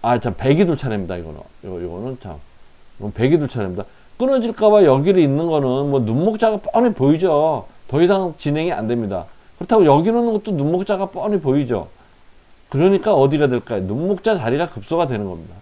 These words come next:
흙이 잡을 때 단수 치고 요, 요 자리가 딱 보이죠. 그러니까 여기를 놔-, 놓는 순간 흙은 어디를 놔도 안 돼요. 여기로 이제 끊는 수도 없-, 없어지기 때문에 요것도 뭐 더 이상 항상 눈-, 상대방이 두는 자리,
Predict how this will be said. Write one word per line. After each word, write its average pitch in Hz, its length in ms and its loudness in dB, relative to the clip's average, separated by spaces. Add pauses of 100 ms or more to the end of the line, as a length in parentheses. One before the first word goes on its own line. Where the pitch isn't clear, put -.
(1500)
흙이 226 260 0
잡을 139 300 -2
때 208 160 2
단수 139 420 -2
치고 214 440 -4 (920)
요, 117 320 -2
요 123 100 0
자리가 151 280 -2
딱 - 160 -2
보이죠. 98 480 -2 (640)
그러니까 135 200 2
여기를 190 200 6
놔-, 139 220 6
놓는 180 420 2
순간 190 340 0
흙은 220 380 -4 (400)
어디를 160 320 2
놔도 131 240 4
안 101 160 0
돼요. 87 340 -8
여기로 151 360 0
이제 147 100 -2
끊는 233 340 -2
수도 165 240 0
없-, 101 160 -4
없어지기 107 520 -6
때문에 120 400 -6 (960)
요것도 120 300 -4
뭐 123 220 0
더 113 160 2
이상 127 280 0 (1000)
항상 165 440 -4
눈-, 123 220 -4
상대방이 196 680 2
두는 139 260 0
자리, 92 340 0